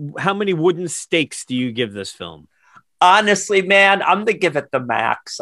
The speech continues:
Speaker 2: I really enjoyed this
Speaker 1: Me
Speaker 2: movie. It
Speaker 1: too.
Speaker 2: was
Speaker 1: I
Speaker 2: just,
Speaker 1: gave it a
Speaker 2: it was
Speaker 1: five out of
Speaker 2: such,
Speaker 1: five.
Speaker 2: yeah, absolutely. Just a really fun, enjoyable movie.
Speaker 1: It's
Speaker 2: You know,
Speaker 1: brilliant.
Speaker 2: again,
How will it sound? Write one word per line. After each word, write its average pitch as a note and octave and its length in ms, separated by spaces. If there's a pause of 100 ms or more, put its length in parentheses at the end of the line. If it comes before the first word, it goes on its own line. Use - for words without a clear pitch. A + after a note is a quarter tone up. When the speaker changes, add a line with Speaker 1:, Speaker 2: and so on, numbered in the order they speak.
Speaker 2:
I D3+ 60
really C#3+ 460
enjoyed A2 460
this - 240
Speaker 1:
Me A#2+ 120
Speaker 2:
movie. A3+ 300
It - 60
Speaker 1:
too. F3+ 220
Speaker 2:
was D3 80
Speaker 1:
I D3+ 160
Speaker 2:
just, D#3+ 160
Speaker 1:
gave A3+ 100
it A3+ 80
a F#3 60
Speaker 2:
it F3 60
was E3 120
Speaker 1:
five F#3 460
out E3 380
of E3+ 80
Speaker 2:
such, E3+ 100
Speaker 1:
five. C3+ 540
Speaker 2:
yeah, B2 680
absolutely. C#3 800
Just C3 260
a B2 80
really C3+ 540
fun, A#2 640
enjoyable A#2 640
movie. G#2 520 (360)
Speaker 1:
It's D3+ 180
Speaker 2:
You D3+ 140
know, C#3+ 80
Speaker 1:
brilliant. C3+ 240
Speaker 2:
again, C3+ 280